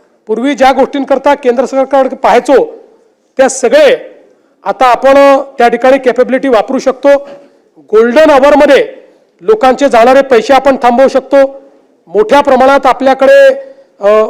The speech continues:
हे फेक कॉल सेंटर्स असतील, मोठ्या प्रमाणात, अ, सायबर फ्रॉड्स असतील, डिजिटल अरेस्ट असेल, या सगळ्या गुन्ह्यांमध्ये आपण लोकांना वाचवलेलं आहे.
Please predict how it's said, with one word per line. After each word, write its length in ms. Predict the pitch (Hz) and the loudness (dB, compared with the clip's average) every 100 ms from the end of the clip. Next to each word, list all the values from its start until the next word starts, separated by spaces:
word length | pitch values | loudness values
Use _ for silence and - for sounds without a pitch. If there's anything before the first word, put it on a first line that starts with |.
| - - | -8 -6
हे 140 | 220 | -4
फेक 360 | 240 247 262 262 | -2 0 0 2
कॉल 120 | 254 | -2
सेंटर्स 420 | 247 254 247 262 | 0 -2 0 0
असतील, 480 | 254 254 269 269 262 | -2 -4 -2 0 0
मोठ्या 300 | 208 190 247 | -2 -4 -2
प्रमाणात, 500 | 254 247 247 262 262 262 - - _ _ _ _ - | 0 0 2 2 2 -2 -12 -20 _ _ _ _ -4
अ, 220 | 196 202 | -4 -2
सायबर 360 | - 220 277 262 | -2 0 2 0
फ्रॉड्स 360 | 262 262 262 | 2 0 2
असतील, 460 | 269 - 269 269 262 - - _ _ | -2 -2 0 0 0 -6 -20 _ _
डिजिटल 440 | _ 214 277 294 277 | _ -6 -2 0 2
अरेस्ट 320 | 254 254 269 | 2 0 -2
असेल, 340 | 240 277 277 277 - _ _ _ | 0 2 2 -2 -18 _ _ _
या 180 | 185 277 | -4 -2
सगळ्या 480 | - 254 214 311 196 - - _ _ _ _ 175 | -2 -2 0 0 -2 -8 -20 _ _ _ _ -4
गुन्ह्यांमध्ये 480 | 226 269 269 269 | 0 2 2 2
आपण 480 | 269 254 269 269 269 262 - | 2 2 2 2 2 0 -4
लोकांना 540 | 202 214 240 254 269 247 | -4 -2 0 0 0 0
वाचवलेलं 480 | 185 254 254 262 254 | -2 0 2 2 2
आहे. 400 | 214 277 269 | 2 2 0